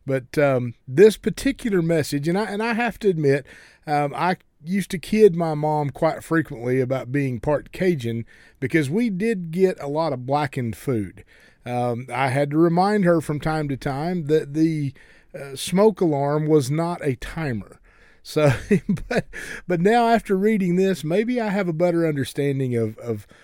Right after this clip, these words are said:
what was going on when we maybe had a little bit of a burnt area.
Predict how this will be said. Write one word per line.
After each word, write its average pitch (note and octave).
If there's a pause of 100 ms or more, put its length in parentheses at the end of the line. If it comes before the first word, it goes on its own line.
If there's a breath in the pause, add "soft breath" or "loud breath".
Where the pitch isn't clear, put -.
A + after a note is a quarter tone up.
(240 soft breath)
what F#3+
was E3
going D#3+
on B2
when C#3+
we D3
maybe D3
had C#3+
a C3
little B2+
bit B2+
of A#2
a A2
burnt A#2+ (280)
area. A2